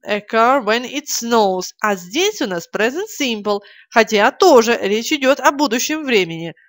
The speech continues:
Но здесь стоит слово when, после него future не ставится, как правило, поэтому здесь будет snows,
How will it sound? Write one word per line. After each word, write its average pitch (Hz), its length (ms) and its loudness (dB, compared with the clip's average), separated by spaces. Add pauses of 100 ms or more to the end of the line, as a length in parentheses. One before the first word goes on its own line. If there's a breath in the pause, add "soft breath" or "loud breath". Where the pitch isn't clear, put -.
(140 soft breath)
Но 233 220 2
здесь 220 240 -4
стоит 196 280 -2
слово 175 420 0
when, 370 200 2 (340)
после 196 300 -2
него 220 360 0 (360)
future 262 340 -2
не 208 200 -6
ставится, 196 680 0
как 190 220 -10
правило, 185 340 0
поэтому 180 420 -4
здесь 254 300 -6
будет 247 340 -6
snows, 175 580 -8